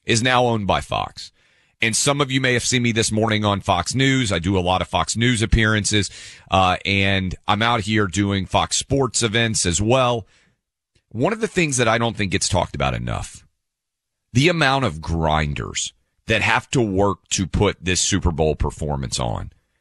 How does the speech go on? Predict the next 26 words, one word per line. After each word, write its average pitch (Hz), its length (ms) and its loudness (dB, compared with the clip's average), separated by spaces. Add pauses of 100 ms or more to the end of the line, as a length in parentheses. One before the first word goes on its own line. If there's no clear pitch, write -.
(360)
I'm 123 120 2
talking 170 280 2
about 139 260 0
people 107 320 4
who 98 100 6
get 92 180 2
up 90 180 2
at 87 120 2
two 110 280 2
A 92 180 2
M 73 320 -2 (280)
when 95 180 -2
it 95 100 0
is 92 140 0
pitch - 300 0
black 73 480 0 (460)
and 98 200 -2
go 107 200 2
out 101 140 2
and 92 100 -4
make 95 180 -2
sure 101 180 0
the 85 120 -2
cables 90 520 0
are 80 100 0
working 76 560 -2